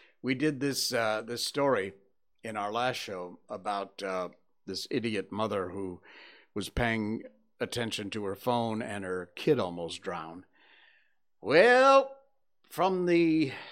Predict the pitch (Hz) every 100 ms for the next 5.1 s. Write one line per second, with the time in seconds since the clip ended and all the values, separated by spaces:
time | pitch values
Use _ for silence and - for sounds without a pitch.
0 | - _ _ _ _ _ _ - 170 180
1 | 175 180 180 165 - 143 135 135 123 113
2 | - - 180 175 175 156 - 139 127 120
3 | - 202 185 160 165 151 151 147 113 143
4 | - - 104 101 92 110 110 95 101 87
5 | 82